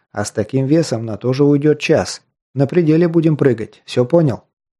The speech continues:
"Да, не волнуйся, если будет шальной пират, прикрою".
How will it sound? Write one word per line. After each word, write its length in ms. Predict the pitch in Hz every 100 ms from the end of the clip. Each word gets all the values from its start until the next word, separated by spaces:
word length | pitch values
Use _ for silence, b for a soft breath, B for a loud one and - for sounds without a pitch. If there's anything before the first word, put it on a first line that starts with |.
| _
"Да, 340 | 123 135 175 143
не 140 | 117
волнуйся, 640 | 131 151 175 127 - 95 85
если 420 | - 127 147 139 135
будет 340 | 143 147 139
шальной 400 | - 139 143 139
пират, 460 | 127 139 151 147 -
прикрою". 560 | 131 127 147 135 92